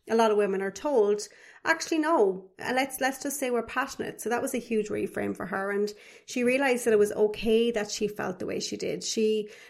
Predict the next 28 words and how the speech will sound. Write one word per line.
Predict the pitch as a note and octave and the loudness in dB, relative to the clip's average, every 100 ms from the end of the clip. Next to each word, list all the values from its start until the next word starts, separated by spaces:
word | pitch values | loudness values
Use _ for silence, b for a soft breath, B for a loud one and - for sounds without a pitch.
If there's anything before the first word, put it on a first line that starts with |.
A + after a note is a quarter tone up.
| B | B
learned | A#3 A#3 B3 | 4 4 2
to | A#3 | 0
recognize | A3 A3+ A3+ A3+ G#3+ G#3 G3+ | 0 0 0 0 2 2 0
her | G3+ G3 | -2 -8
thoughts | - A3+ A3 A3 | -2 0 0 2
and | G#3 G#3 | 0 0
feelings | B3+ B3+ B3+ A#3 | -2 0 -2 0
and | G#3 G3+ F#3+ b b b _ - | 0 0 -4 b b b _ -12
how | - C4 | -4 -2
to | C4 C4 | 0 -2
use | A#3+ A#3+ A#3 | 0 0 -2
tools | - A#3 A#3 A3 | 0 2 2 0
that | G#3+ | -2
she | - G#3 | 0 0
learned | G3+ G3+ G#3 A3 | 2 2 2 2
to | G#3 - - | 0 -10 -14
thoughtfully | - - A#3+ C4 - G#3+ | -12 -2 0 0 0 0
respond. | F#3+ F#3+ - F#3+ G3+ B3+ D4 | 0 -4 -6 -6 -2 -2 -2
I'm | A3 | 0
looking | G#3+ G#3 | 0 0
at | G3 F#3+ | -6 -4
her | G3 | -4
words | G3 G3 F#3 | -4 -4 -4
here. | G#3 A3 | 0 0
She | C4+ - | -2 -6
said | G#3+ G#3 G3+ G3+ | -6 -2 -4 -6
she | - G#3 | -8 -4
now | G3+ G#3 G#3 | -2 0 0